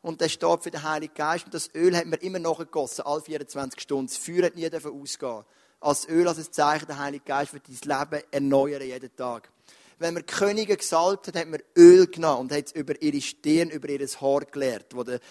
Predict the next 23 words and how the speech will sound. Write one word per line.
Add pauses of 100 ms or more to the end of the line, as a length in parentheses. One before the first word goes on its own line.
Samuel,
der
Saul
oder
der
David
gesalbt
hat,
hat
er
Öl
genommen. (460)
Öl
bedeutet,
ich
salbe. (320)
Das
Öl
in
sich
hat
keine
Kraft.